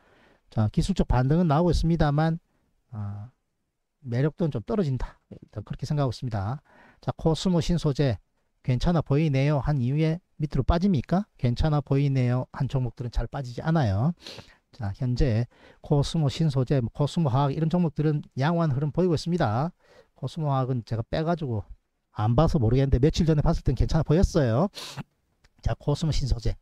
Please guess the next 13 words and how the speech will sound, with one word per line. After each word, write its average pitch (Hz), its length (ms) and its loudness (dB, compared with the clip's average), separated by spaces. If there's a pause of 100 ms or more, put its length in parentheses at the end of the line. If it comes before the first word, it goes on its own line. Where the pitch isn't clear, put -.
(100)
이야기 143 220 0
나왔으니까 131 400 -2
보죠. 180 360 -4
뭐 107 220 -12 (240)
어려운 143 220 -10
것도 113 180 -14
아니니까. 113 500 -12 (4000)
어머나, 123 380 -4 (560)
많이 151 340 2
날라버렸네. 165 720 2 (100)
<laughs> - 800 0 (100)
안 165 180 2
보고도, 196 540 2